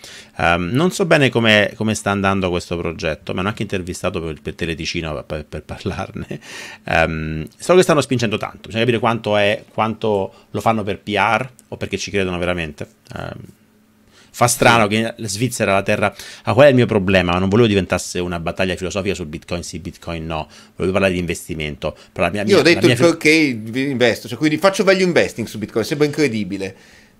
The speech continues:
Speaker 1: Ok.
Speaker 2: Sostanzialmente
Speaker 1: Beh,
Speaker 2: è value
Speaker 1: value
Speaker 2: investing.
Speaker 1: investing lo fai se c'è un sottostante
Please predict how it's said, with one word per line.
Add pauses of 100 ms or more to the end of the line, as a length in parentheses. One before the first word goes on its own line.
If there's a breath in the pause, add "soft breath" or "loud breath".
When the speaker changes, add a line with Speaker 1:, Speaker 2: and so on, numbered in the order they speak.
(120)
Speaker 1:
Ok.
Speaker 2:
Sostanzialmente
Speaker 1:
Beh,
Speaker 2:
è
value
Speaker 1:
value
Speaker 2:
investing.
Speaker 1:
investing
lo
fai
se
c'è
un
sottostante